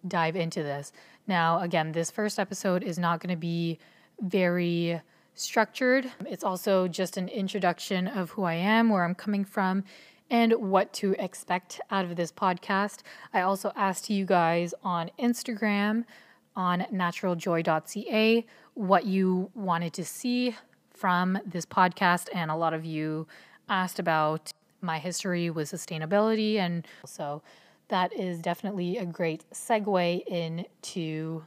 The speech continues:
the first episode. So the name Earth to Joy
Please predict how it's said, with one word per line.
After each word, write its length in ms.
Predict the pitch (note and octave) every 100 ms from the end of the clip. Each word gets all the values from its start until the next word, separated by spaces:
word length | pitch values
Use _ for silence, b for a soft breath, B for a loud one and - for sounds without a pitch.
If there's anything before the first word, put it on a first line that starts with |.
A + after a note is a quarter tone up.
| _
the 100 | -
first 280 | - F3+ -
episode. 460 | F#3+ G#3+ E3 D3 - B B B B
So 420 | - G#3+ F#3 F3+
the 200 | F#3+ G3
name 440 | F#3 F#3 F#3+ G3+ B3 -
Earth 400 | A#3 G#3 F#3 - -
to 120 | -
Joy 580 | F3+ F#3 E3+ E3+ F3+ G3